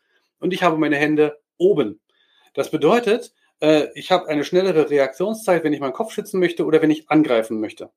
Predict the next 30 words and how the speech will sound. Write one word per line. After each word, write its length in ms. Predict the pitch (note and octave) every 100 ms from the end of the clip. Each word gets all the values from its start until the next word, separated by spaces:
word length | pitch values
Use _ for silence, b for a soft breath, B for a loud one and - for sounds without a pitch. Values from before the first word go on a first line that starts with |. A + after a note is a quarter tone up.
| _ _ _ _ _ _
Und 340 | D3 C#3+ - -
ich 160 | D3+ -
kann 180 | F3
das 100 | D#3+
verdeckt 460 | - - D#3 - -
machen. 260 | G3+ G3+ D#3+
Ich 80 |
stelle 180 | - C#3+
mich 140 | C#3+ -
da 100 | B2+
nicht 240 | C3 -
so 220 | D3 F#3+
hin, 240 | F3+ A#3+ A#3+
sondern 300 | D3+ D3 -
ich 80 |
habe 100 | C#3
eine 120 | B2 A#2+
verdeckte 440 | A2+ D#3+ E3+ G#3+
Kampfhaltung, 500 | G3+ G3+ F#3+ F#3 E3
also 120 | B2+ B2+
nicht 220 | C#3+ -
die 60 |
geballten 440 | B2 A#2+ A2+ A2 G#2+
Fäuste, 360 | C3+ D#3+ D#3+ C#3+
sondern 220 | B2+ A2
die 100 | A#2+
offenen 340 | A#2 - A2+
Hände. 400 | B2+ F3 G3+ F#3+ -
Oder 340 | F#3 D#3+ D3+
aber, 400 | C3 C3 E3+